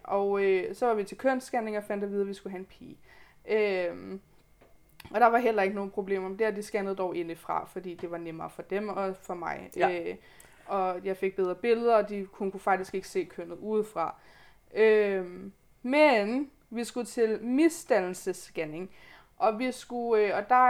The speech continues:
Speaker 1: øh, det gik sådan set fint nok. Altså, hun ville slet ikke kigges på. Altså, jeg tror, hun ikke kan lide hospitaler. Øh, hun lå både med ben og hænder op foran ansigtet.
Speaker 2: <laughs>
Speaker 1: Øh, og,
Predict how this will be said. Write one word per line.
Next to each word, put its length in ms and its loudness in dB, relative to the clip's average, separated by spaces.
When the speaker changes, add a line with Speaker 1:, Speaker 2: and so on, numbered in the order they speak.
Speaker 1:
øh, 160 0
det 100 -6
gik 160 -4
sådan 140 -8
set 200 -4
fint 240 -4
nok. 220 -2
Altså, 180 -4
hun 300 -6
ville 260 -4
slet 320 -2
ikke 120 -4
kigges 360 -6
på. 300 -10
Altså, 160 -10
jeg 80 -10
tror, 220 -8
hun 220 -12
ikke 140 -10
kan 120 -20
lide 100 -14
hospitaler. 540 -12
Øh, 260 4
hun 120 -4
lå 120 2
både 280 10
med 140 0
ben 340 -2
og 240 2
hænder 480 -4
op 200 -2
foran 380 2
ansigtet. 640 6
Speaker 2:
<laughs> 360 6
Speaker 1:
Øh, 320 10
og, 80 6